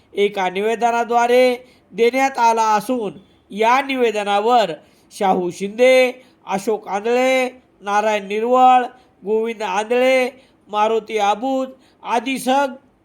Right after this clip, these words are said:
ग्रा-, ग्रामस्थांच्या स्वाक्षऱ्या आहेत. स्वर्गीय प्रभाकर पाथरकर यांचे गारवा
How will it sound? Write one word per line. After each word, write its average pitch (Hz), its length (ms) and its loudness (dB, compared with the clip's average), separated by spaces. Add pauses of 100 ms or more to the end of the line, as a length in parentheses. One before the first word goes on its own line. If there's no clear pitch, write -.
(220)
ग्रा-, 226 520 -4
ग्रामस्थांच्या 240 800 -2
स्वाक्षऱ्या 214 540 -4
आहेत. 185 380 0 (1300)
स्वर्गीय 269 680 2 (360)
प्रभाकर 277 580 2
पाथरकर 240 600 -2
यांचे 240 720 0 (300)
गारवा 262 760 4